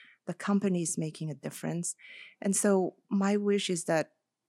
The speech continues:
we in this country, we can continually we can continually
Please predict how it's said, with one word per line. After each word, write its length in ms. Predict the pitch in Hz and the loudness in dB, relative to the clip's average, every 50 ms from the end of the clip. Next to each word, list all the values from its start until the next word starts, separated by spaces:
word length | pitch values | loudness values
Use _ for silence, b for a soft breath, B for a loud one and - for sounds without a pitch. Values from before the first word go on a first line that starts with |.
| _ _ | _ _
we 440 | 185 185 202 202 208 214 214 - - _ | -4 0 0 0 0 0 -2 -4 -6 _
in 140 | - 190 180 | -2 0 0
this 160 | 180 175 - | 0 -2 -4
country, 300 | - - 196 190 - 190 | -2 -2 -2 0 0 0
we 100 | 175 170 | -2 -2
can 160 | 170 - 175 170 | -2 -4 -6 -6
continually 800 | 135 - 170 - - 180 175 170 165 160 156 151 147 151 156 - b b b b b b b b b b b b _ _ _ _ _ _ _ _ _ - - - | -6 -8 -8 -6 -4 -4 -2 -2 -2 -2 -2 -2 -4 -4 -8 -12 b b b b b b b b b b b b _ _ _ _ _ _ _ _ _ -18 -6 -2
we 80 | - 196 | 0 0
can 140 | 202 214 214 | 2 2 2
continually 640 | - 214 202 - - 220 220 208 202 196 190 180 - | 2 0 2 2 2 4 4 4 6 6 4 4 2